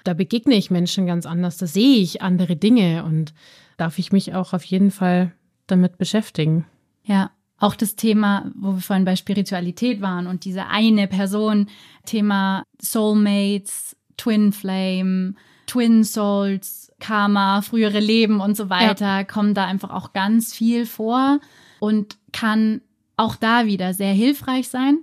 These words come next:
Speaker 2: aber auch sehr toxisch sein. Ähm, man findet sehr, sehr viel darüber. Deswegen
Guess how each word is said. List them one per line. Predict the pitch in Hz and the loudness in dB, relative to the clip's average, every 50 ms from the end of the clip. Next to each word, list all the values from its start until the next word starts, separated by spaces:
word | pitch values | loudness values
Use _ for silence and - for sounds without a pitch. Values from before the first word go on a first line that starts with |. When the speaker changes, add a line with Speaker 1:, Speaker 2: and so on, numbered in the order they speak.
| - | -2
Speaker 2:
aber | - 202 180 185 170 | -6 -4 -2 -2 -4
auch | 180 - | -4 -6
sehr | - - 185 185 | -6 -4 -4 -4
toxisch | - - 214 208 - - 220 220 214 - | -4 -4 -6 -6 -6 -6 -6 -6 -6 -6
sein. | - 220 220 214 220 220 220 226 226 226 - - _ _ | -6 -4 -4 -2 0 0 0 -2 -2 -4 -10 -20 _ _
Ähm, | - 202 196 190 196 196 | -6 -2 0 2 2 2
man | 196 202 | 2 2
findet | 196 - - 277 277 277 254 233 | 0 4 6 8 8 8 6 2
sehr, | - 220 220 220 | -2 -4 -4 -2
sehr | 214 214 214 208 | -2 -4 -4 -6
viel | 208 - 226 226 214 208 | -4 -4 -2 -2 -2 -2
darüber. | 208 202 196 196 202 208 208 208 185 202 196 190 190 190 190 190 196 - _ _ _ _ _ | -2 -4 -4 -4 -4 -4 -4 -2 -2 0 0 2 2 2 0 -2 -4 -8 _ _ _ _ _
Deswegen | 196 190 190 - - 196 190 185 185 180 190 185 185 185 190 - - - - | 0 0 0 0 -2 -2 0 0 0 2 2 2 2 2 0 -2 -6 -10 -14